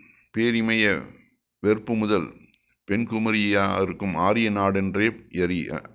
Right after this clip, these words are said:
என்றும் இந்திய நாட்டை மூன்று சதவீத பார்ப்பன நாடாக பாடி மகிழ்ந்தான்.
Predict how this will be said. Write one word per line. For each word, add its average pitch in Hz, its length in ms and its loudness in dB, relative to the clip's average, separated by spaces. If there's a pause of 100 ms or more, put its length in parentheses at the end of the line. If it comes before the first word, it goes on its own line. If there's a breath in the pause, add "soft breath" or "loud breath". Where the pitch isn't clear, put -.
என்றும் 98 560 -2 (540 loud breath)
இந்திய 107 320 2
நாட்டை 104 320 0
மூன்று 117 280 -2
சதவீத 107 340 0
பார்ப்பன 98 420 -2
நாடாக 95 400 0
பாடி 82 240 -2
மகிழ்ந்தான். 71 640 -8